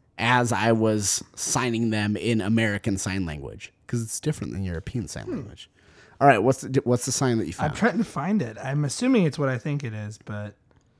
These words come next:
Speaker 2: um,
Speaker 1: Are you close?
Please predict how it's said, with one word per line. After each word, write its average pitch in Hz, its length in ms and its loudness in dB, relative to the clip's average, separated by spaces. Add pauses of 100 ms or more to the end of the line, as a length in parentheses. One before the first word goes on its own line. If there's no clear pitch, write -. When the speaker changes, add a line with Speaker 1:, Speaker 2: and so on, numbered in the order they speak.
(460)
Speaker 2:
um, 113 720 -6 (1800)
Speaker 1:
Are 110 80 2
you 95 140 2
close? - 640 -4